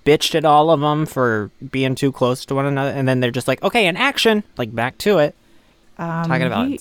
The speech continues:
Speaker 1: chemistry.
Speaker 2: So anyway, I'm looking forward to it, and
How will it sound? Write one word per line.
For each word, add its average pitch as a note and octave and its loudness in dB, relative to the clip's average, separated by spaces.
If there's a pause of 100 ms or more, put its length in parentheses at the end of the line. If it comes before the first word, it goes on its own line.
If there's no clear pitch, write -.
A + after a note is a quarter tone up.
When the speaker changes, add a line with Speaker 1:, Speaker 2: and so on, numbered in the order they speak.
(120)
Speaker 1:
chemistry. A#2+ -8 (360)
Speaker 2:
So B3+ 2
anyway, B3+ 4
I'm C#4+ 4
looking C#4+ 2
forward G#3+ -2
to G#3 -4
it, C4 -6
and F#3 -2